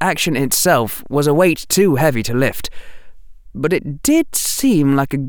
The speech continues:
good idea to recast the Patronus charm, for he was still able to be afraid of Dementors, and though he couldn't remember what it was like to be happy,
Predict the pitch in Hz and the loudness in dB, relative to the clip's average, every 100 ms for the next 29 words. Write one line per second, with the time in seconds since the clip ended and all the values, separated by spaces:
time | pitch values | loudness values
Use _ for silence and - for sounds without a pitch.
0 | 226 208 170 143 135 156 139 85 85 - | 2 4 6 4 2 4 4 2 -4 -4
1 | 110 139 131 - 117 90 - - 90 - | 0 2 2 0 0 0 -2 -4 -6 -2
2 | 143 101 78 - - 85 90 165 - - | 0 0 -2 -4 -4 -2 -2 -4 -6 -14
3 | - - 233 220 226 233 220 269 247 233 | -8 0 2 4 4 4 4 4 4 0
4 | - - - 214 269 254 156 143 123 120 | -6 -8 0 4 4 4 2 2 2 0
5 | 131 131 143 127 - 190 131 127 127 127 | 0 2 2 2 2 2 4 4 2 0
6 | 127 135 180 156 101 - - - - - | 0 0 2 0 -2 -4 -4 -6 -12 -16
7 | - - - - - - 64 65 80 78 | -18 -20 -20 -20 -18 -14 -10 -8 -4 -4
8 | 73 90 71 117 98 71 92 101 90 76 | -4 -6 -6 -4 -4 -6 -4 -2 -2 -4
9 | - 117 135 135 - 113 101 92 101 147 | -2 2 2 2 0 -4 -6 -6 0 2
10 | 156 120 - 87 123 117 82 - 90 104 | 2 0 -8 -2 0 0 -2 -2 -4 -4
11 | 82 76 147 | -6 -4 -6